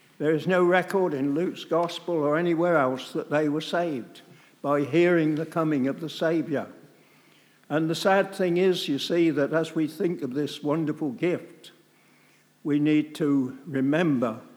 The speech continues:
the sin that John chapter three speaks of, of rejecting the gospel. We are loved to quote John three sixteen, don't we? "For God so loved the world,"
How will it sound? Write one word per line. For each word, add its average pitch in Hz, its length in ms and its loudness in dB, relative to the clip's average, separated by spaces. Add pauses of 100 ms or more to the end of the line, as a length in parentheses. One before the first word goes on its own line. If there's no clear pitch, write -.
(760)
the 143 140 -2
sin 156 600 4
that 131 220 -2
John 151 380 2
chapter 156 460 -4
three 165 360 0
speaks 151 500 -4
of, 135 280 0
of 131 160 -4
rejecting 170 720 -2
the 165 100 -2
gospel. 131 720 -6 (640)
We 131 160 -2
are 131 160 2
loved 151 360 2
to 180 60 -4
quote 156 400 0
John 156 320 2
three 156 280 -2
sixteen, 139 800 -2
don't 131 240 -6
we? 120 240 -6 (1500)
"For 156 100 -4
God 151 380 2
so 156 180 -4
loved 151 360 0
the 151 80 -4
world," 131 580 -2